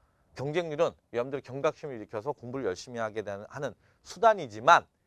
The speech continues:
괜히 너, 너무 숫자가 크면 주눅 들거든,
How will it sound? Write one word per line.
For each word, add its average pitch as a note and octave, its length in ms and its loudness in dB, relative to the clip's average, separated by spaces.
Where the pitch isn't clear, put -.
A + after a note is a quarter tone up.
괜히 D#3 340 -2
너, D#3 380 6
너무 B3+ 480 4
숫자가 G#3+ 320 6
크면 E3+ 400 -4
주눅 F#3+ 260 -6
들거든, A2 340 -6